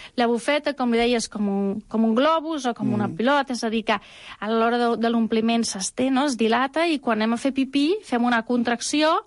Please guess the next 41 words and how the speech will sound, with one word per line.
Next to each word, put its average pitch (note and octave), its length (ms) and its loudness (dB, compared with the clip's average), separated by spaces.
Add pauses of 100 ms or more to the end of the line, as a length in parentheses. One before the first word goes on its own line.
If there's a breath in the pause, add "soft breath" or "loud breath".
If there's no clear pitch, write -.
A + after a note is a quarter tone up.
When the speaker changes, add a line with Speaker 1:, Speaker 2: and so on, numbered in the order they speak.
(400 loud breath)
Speaker 1:
avisem A3 380 0
el A#3 80 2
cervell B3+ 360 0
que A#3 60 0
volem G#3+ 160 0
fer A#3+ 140 -2
pipí, D4+ 400 0
no? E4 140 0 (320)
I, - 140 -4 (100)
i - 20 4
es A3 140 0
contrau A#3+ 420 2
Speaker 2:
Sí. D4 60 2
Speaker 1:
i - 20 0
buidem, G3 400 0
no? B3 140 0
La D#4 100 2
bufeta C4+ 300 0
hiperactiva D#4 580 0
és D#4+ 120 -2
que, D#4 100 -4
independentment C#4 640 0
que A#3+ 80 0
aquesta A#3 320 0
bufeta C4+ 340 0
estigui G#3+ 340 0
plena C4+ 420 0
o - 20 -2
buida, D4+ 380 2 (440 loud breath)
fa D4+ 220 0
com D4+ 240 -2
uns C#4+ 160 0
espasmes, A#3+ 800 -2
fa A3+ 160 0
com A3+ 180 -2
uns B3 140 0
espasmes, E4 640 -2 (320 loud breath)
i B3 80 2
aquests B3+ 320 -2
espasmes D#4 480 -2
fa D#4 240 0